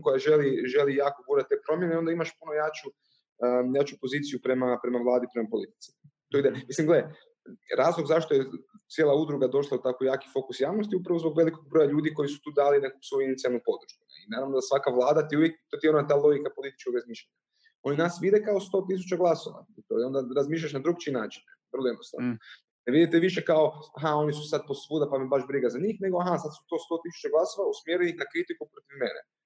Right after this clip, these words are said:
Speaker 1: Ako je ta kritika protiv mene, onda ću se ja potruditi da nešto napravim da, da me više ne kritiziraju.”
Speaker 2: Mhm.
Speaker 1: I za-, i zato je došao taj drugi paket mjera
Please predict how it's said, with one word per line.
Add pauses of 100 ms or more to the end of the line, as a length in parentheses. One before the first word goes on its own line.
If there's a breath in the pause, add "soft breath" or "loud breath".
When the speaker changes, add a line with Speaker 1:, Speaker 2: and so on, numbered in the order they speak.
Speaker 1:
Ako
je
ta
kritika
protiv
mene,
onda
ću
se
ja
potruditi
da
nešto
napravim
da, (500 soft breath)
da
me
više
ne
kritiziraju.” (240)
Speaker 2:
Mhm.
Speaker 1:
I
za-,
i
zato
je
došao
taj
drugi
paket
mjera